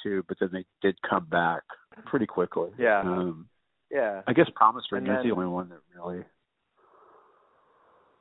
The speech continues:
Speaker 2: Yeah, Promise
Speaker 1: Well
Speaker 2: Ring, uh,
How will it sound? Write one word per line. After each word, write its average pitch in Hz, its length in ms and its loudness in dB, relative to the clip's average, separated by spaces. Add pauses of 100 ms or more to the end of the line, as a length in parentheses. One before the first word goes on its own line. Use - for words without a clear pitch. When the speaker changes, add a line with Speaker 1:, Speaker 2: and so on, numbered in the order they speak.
(760)
Speaker 2:
Yeah, 147 180 6
Promise 120 360 8
Speaker 1:
Well 92 100 4
Speaker 2:
Ring, 120 400 6
uh, 101 420 10